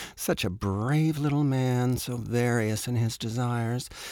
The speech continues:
But I think he spent most of his time inland on all kinds of minority business. There are, in fact, over half a million Indian subcontinentals down there,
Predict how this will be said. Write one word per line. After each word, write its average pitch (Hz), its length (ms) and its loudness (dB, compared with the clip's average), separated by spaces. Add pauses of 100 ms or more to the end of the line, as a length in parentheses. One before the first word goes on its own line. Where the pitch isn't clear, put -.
(160)
But 202 200 4
I 254 120 6
think - 220 4
he 294 80 0
spent - 240 0
most 185 240 2
of 170 80 -2
his 156 100 -4
time 165 300 2
inland 113 540 4
on 110 120 2
all 120 120 2
kinds 123 280 0
of 113 80 0
minority 104 680 4
business. - 580 -10 (240)
There 92 180 2
are, 107 220 4
in 101 80 2
fact, 98 280 0
over 104 260 2
half 95 280 2
a 104 60 0
million 143 500 6
Indian 147 380 8
subcontinentals 190 960 4
down 82 260 2
there, - 260 -4